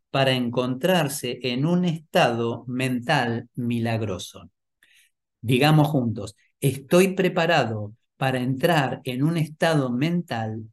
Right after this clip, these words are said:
milagroso. Estoy listo, estoy preparado para entrar en ese estado mental milagroso", que no tiene nada que ver ni con el ego ni con el espíritu.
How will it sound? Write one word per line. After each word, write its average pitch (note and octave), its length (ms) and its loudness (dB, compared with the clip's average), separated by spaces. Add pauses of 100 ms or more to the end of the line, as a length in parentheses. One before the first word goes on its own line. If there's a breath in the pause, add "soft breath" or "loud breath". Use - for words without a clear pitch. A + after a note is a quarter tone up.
milagroso. A#2+ 1080 -4 (360 soft breath)
Estoy C#3+ 420 4
listo, D3+ 540 0
estoy F3+ 500 0
preparado D3 640 2 (240 loud breath)
para C3 220 -2
entrar D#3+ 460 0
en C#3 120 2
ese C#3+ 240 0
estado C#3+ 440 -2
mental A#2 760 -4 (400)
milagroso", A#2 1000 -4 (800)
que C#3 140 2
no C3+ 120 2
tiene C3+ 220 4
nada D#3 260 4
que D3+ 100 2
ver A#2+ 240 0
ni A#2 120 -4
con A#2+ 180 -6
el A#2+ 140 0
ego F#3 480 4
ni C#3+ 340 2
con C#3+ 200 0
el C#3 120 0
espíritu. F#2+ 760 -8